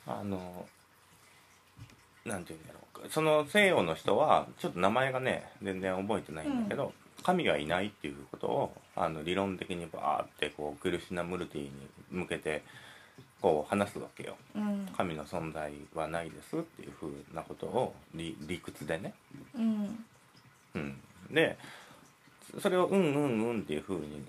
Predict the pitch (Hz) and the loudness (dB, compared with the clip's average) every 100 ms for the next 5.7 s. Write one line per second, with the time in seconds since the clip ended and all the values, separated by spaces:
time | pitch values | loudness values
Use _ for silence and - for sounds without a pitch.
0 | - 87 78 78 73 78 - - 90 - | -6 -4 -4 -6 -10 -12 -10 -8 -6 0
1 | 92 90 90 87 87 80 - - - - | 0 0 -4 -4 -6 -8 -12 -12 -14 -10
2 | - 76 69 - - 98 76 - 135 185 | -6 -6 -8 -16 -4 -2 -2 -4 -4 -4
3 | - - - - - 151 151 135 131 123 | -8 -16 -20 -14 -8 -2 -2 0 -2 0
4 | 127 123 - 120 151 - - - - - | 2 0 0 -2 -2 -4 -8 -20 -20 -10
5 | - 120 147 196 220 120 | -2 2 2 4 6 6